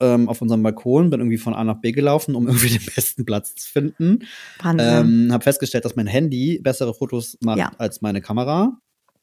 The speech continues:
Speaker 1: Also jetzt in Bezug darauf, diese Lichter eben
Speaker 2: Mhm.
Speaker 1: einzufangen. Und war halt, glaub ich, drei Stunden beschäftigt.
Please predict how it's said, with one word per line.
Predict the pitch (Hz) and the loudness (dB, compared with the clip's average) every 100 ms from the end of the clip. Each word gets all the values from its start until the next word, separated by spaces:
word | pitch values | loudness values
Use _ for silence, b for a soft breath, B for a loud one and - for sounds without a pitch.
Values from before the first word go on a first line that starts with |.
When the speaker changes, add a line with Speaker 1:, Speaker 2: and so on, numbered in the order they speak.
| _ - _ _ _ _ _ _ _ _ - - | _ -20 _ _ _ _ _ _ _ _ -10 -2
Speaker 1:
Also | 107 | 0
jetzt | 107 - | 0 0
in | 107 | -4
Bezug | 95 - 104 | -4 -10 -8
darauf, | 92 95 - _ | -6 -6 -10 _
diese | 113 98 | -8 -6
Lichter | 92 - - | -6 -4 2
eben | 196 | 4
Speaker 2:
Mhm. | 170 | 4
Speaker 1:
einzufangen. | 170 160 160 156 151 175 220 220 _ _ _ _ _ _ _ _ _ _ | 2 2 -2 -6 -4 -4 -6 -10 _ _ _ _ _ _ _ _ _ _
Und | 480 202 180 | -2 0 2
war | 107 - | 0 -4
halt, | 107 - | -8 -10
glaub | 107 90 | -12 -10
ich, | - | -10
drei | - | -8
Stunden | - - 107 127 | -8 -8 -4 -2
beschäftigt. | 160 135 - - - - | 0 -2 -8 -12 -12 -12